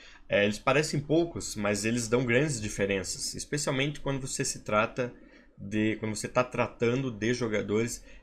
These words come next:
que têm o mesmo nível de habilidade. Então você tem um grupo de quinze arqueiros italianos contra um grupo de quinze arqueiros,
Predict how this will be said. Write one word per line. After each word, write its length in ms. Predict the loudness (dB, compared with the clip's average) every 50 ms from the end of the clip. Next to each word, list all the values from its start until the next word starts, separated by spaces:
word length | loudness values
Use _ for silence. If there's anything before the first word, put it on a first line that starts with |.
| -18 -12
que 80 | -10 -10
têm 320 | -4 0 2 4 4 4 4
o 20 |
mesmo 300 | 4 4 2 2 2 0
nível 260 | 0 0 0 0 0
de 80 | 0 0
habilidade. 540 | 0 2 0 0 0 0 0 0 0 -2 -4
Então 200 | -6 -10 -10 -8
você 140 | -6 -6 -6
tem 160 | -4 -4 -4
um 80 | -4
grupo 260 | -4 -4 -6 -6 -6 -10
de 120 | -10 -10
quinze 380 | -12 -10 -8 -6 -4 -2 0 0
arqueiros 400 | -2 -2 0 0 0 0 0 -2
italianos 500 | -4 -4 -4 -2 -2 -2 -4 -4 -6 -10
contra 260 | -10 -10 -10 -8 -8
um 80 | -6 -6
grupo 300 | -4 -4 -4 -4 -4 -6
de 100 | -8 -10
quinze 360 | -10 -8 -6 -4 -4 -2 -2
arqueiros, 560 | -4 -4 -4 -4 -2 -2 -2 -2 -6 -12 -14